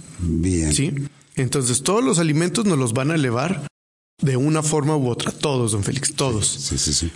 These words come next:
Speaker 2: Pero retomando lo primero que dijimos, los buenos lo elevan lento.
Speaker 1: Ok.
Speaker 2: De una forma adecuada, saludable, porque necesitamos energía, lo dije al principio.
Speaker 1: Sí.
Speaker 2: Los malos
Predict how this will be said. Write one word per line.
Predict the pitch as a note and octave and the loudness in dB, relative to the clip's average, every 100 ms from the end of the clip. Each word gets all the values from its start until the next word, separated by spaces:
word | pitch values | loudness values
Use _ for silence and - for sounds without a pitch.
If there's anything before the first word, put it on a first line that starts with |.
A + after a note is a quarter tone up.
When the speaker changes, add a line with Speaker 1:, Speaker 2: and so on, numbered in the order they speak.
| - | -4
Speaker 2:
Pero | D3+ B2+ B2+ | -2 0 2
retomando | C3 C#3 C3 D3 E3 | 0 0 2 2 2
lo | F#3 F3 | 2 2
primero | F#3+ G3 F3 F3+ | 2 2 2 2
que | F#3 | 2
dijimos, | E3+ E3+ D#3+ F3+ - - _ - | 2 2 2 0 -2 -8 _ -2
los | D3 C3 G#2+ | 0 2 0
buenos | A2 C3+ C#3 G3 C#4 - C3+ _ _ _ - | 0 2 2 2 2 0 -4 _ _ _ -2
lo | D3 C3 | 0 2
elevan | B2 C3 D3 F#3+ D3+ - | 2 2 0 0 -4 -2
lento. | C3 A#2 A#2 G#2+ - - - _ _ _ _ _ - | 0 2 2 0 -4 -8 -12 _ _ _ _ _ -10
Speaker 1:
Ok. | - - C#2+ - | -4 -4 -4 -2
Speaker 2:
De | D2 D#2 C#3 C3+ | 0 2 2 2
una | C3 | 0
forma | C#3+ D#3 C#3 E3 F#3 - - | 2 2 2 2 0 -4 -6
adecuada, | C#3+ C3+ B2+ C3 C#3 E3 | -2 0 -2 0 2 2
saludable, | F#3 D#3 C#3+ C#3+ D#3 | 2 2 2 2 0
porque | C#3 - C#3+ | 0 0 0
necesitamos | B2+ A2+ A#2 C3 G3 | 2 2 2 0 2
energía, | F#3 C#3 A#2 F#3 E3 | 2 2 2 2 2
lo | B2+ | 2
dije | B2 D#3+ | 0 0
al | D#3+ | 0
principio. | D3 C3 E3+ C3+ G#2 - | 0 0 0 -2 -6 -4
Speaker 1:
Sí. | - - F2 D2 C2 - | -2 0 0 0 -4 -2
Speaker 2:
Los | A#2 A#2 A#2+ | 0 0 2
malos | C#3 D3+ E3+ A#3 - - | 2 2 2 2 0 -4